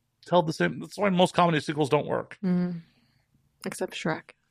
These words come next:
Speaker 1: Shrek, well, yeah, I guess, uh, Shrek is a comedy, but they, they vary it up from sequel to sequel enough.
Speaker 2: Yeah. The second movie, I think, is better than the first.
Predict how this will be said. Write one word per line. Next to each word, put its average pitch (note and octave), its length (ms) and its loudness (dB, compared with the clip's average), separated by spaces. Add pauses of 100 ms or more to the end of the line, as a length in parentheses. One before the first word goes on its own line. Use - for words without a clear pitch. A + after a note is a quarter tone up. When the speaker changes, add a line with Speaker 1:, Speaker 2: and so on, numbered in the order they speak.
(1500)
Speaker 1:
Shrek, - 180 -2 (500)
well, G#3+ 320 6
yeah, F3+ 160 6
I D3 40 6
guess, B2 280 4
uh, B2 100 4
Shrek A#2+ 280 4
is A#2 120 4
a - 40 -8
comedy, A2 340 0
but E3 180 -4 (520)
they, A#3+ 180 6 (260)
they F#3+ 120 -10
vary F3 300 4
it C#3 100 8
up B2 240 2
from A2 260 -2
sequel B2 340 0
to G#2 80 -4
sequel A2 320 0
enough. G2 320 -6 (120)
Speaker 2:
Yeah. F3+ 320 -2 (280)
The G#3 80 4
second A3+ 360 10
movie, G3 240 10
I F3+ 100 4
think, F3+ 240 2
is D#3+ 100 0
better E3 280 2
than D#3 120 0
the D#3 140 -2
first. D#3+ 440 -6